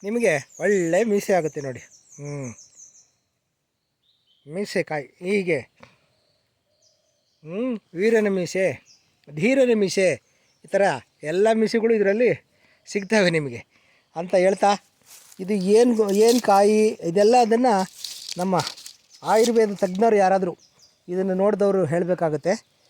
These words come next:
ಇದು ನಮ್ಮ ತೋಟ, ಈ ಪಕ್ಕದಲ್ಲಿ ನಮ್ಮ ತೋಟ ಇದೆ ನೋಡಿ. ನನ್ನ ಓಮ್ನಿ ಕಾರು ಲಕ್ಷ್ಮೀಪುತ್ರ, ಲಕ್ಷ್ಮೀಪುತ್ರ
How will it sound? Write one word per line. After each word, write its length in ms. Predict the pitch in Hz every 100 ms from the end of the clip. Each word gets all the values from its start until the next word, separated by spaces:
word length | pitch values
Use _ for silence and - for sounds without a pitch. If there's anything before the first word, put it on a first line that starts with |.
| _ _ _
ಇದು 140 | 180 202
ನಮ್ಮ 260 | 190 180
ತೋಟ, 260 | 175 208 202 165 - _ - _ _ _ 156
ಈ 40 |
ಪಕ್ಕದಲ್ಲಿ 500 | 165 160 185 180 156
ನಮ್ಮ 160 | 147 143
ತೋಟ 200 | 170 180
ಇದೆ 220 | 165 196 - _ _ _ _ _ _ _ _ _ _ _ _
ನೋಡಿ. 220 | 156 165 165
ನನ್ನ 220 | 147 143 127 _ _ _ _ _ _ _ _ _ _ _ _ _ _ 156
ಓಮ್ನಿ 320 | 202 214 208
ಕಾರು 320 | - 180 180 - _ - _ _ _ _ _ _ - - - - - _ _ _
ಲಕ್ಷ್ಮೀಪುತ್ರ, 920 | 147 165 - 220 247 285 277 220 - 226 - _ - _ _ _ - - _ _ _ _ _ _ _
ಲಕ್ಷ್ಮೀಪುತ್ರ 640 | 170 185 - 247 214 208 214